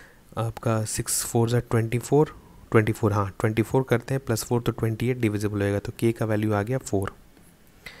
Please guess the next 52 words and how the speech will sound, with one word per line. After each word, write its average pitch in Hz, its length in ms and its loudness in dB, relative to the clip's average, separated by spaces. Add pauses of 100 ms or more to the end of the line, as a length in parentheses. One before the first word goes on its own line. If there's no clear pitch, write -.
(200)
तो 127 80 -6
जब 120 180 0
के 131 220 0
का 139 140 0
वैल्यू 131 320 2
आ 120 100 2
गया 117 160 0
फ़ोर, 120 300 0
मेरा 117 220 2
नंबर 113 420 2
था 113 160 -2
ये 101 280 0 (380)
आपका, 113 280 -4
मतलब 110 300 -2
तो 110 260 0
आपका 113 220 -2
फाइनल 117 360 0
नंबर 120 260 0
कितना 117 280 -4
हो 117 80 0
जाएगा 113 180 4
बताइए, 113 380 2 (560)
N 120 140 2
will 113 180 2
be 113 120 6
equal 110 220 2
to 120 140 2
ninety 107 480 0
into 120 240 0
four 135 260 2
तो 117 120 2
हो 107 80 4
जाएगा 107 240 2
थ्री - 220 0
सिक्सटी 123 380 -2
और 110 100 4
प्लस 110 260 0
फ़ोर 123 220 0
तो 117 120 -6
हो 107 100 0
जाएगा 104 240 0
थ्री 104 260 -2
सिक्सटी - 340 -12
फ़ोर। - 280 -6 (600)
तो 107 60 -2
हमारा 107 300 -2
सही 110 260 -2
ऑप्शन 107 340 -2
हो 104 60 -4
गया 120 180 0
ऑप्शन 110 420 -4
डी। 98 120 -4